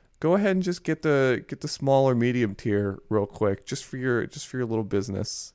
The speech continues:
you know, little, uh, your little day to day, the stuff that you do with your day.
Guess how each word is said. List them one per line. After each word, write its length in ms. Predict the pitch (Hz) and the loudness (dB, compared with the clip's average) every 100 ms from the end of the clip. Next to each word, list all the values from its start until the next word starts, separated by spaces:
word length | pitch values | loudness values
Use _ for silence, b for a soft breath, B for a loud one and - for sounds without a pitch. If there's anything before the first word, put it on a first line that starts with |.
| _ | _
you 60 | 107 | -2
know, 260 | 101 101 110 _ _ _ _ _ - | 0 0 -4 _ _ _ _ _ -2
little, 340 | 123 127 120 | 4 6 8
uh, 280 | 117 113 107 | 8 8 6
your 200 | 101 120 | 4 2
little 200 | 131 131 | 2 2
day 220 | 117 117 | 4 4
to 100 | 107 | 4
day, 260 | 101 104 95 | 4 4 4
the 100 | 90 | 0
stuff 260 | - 110 | -2 -2
that 180 | 110 - | -4 -6
you 80 | 110 | -4
do 340 | 110 113 104 - _ _ _ _ _ _ _ _ - | 0 2 2 -2 _ _ _ _ _ _ _ _ -6
with 160 | 113 | -2
your 120 | 113 98 | 0 4
day. 420 | 110 92 90 | 4 4 2